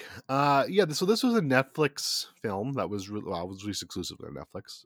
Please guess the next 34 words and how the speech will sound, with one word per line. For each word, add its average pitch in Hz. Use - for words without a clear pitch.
uh, 90
back -
in 175
twenty 143
twenty, 156
I 233
think. 262
I -
think -
it 220
was 180
twenty 117
twenty. 78
Um, 220
hey, 196
it's -
good. 131
Uh, 127
I 139
like 131
it. -
It's 135
not 151
up 131
to 110
the 98
regular 107
standards 107
and 104
what 101
I 98
expect 95
from 90
Finch. 101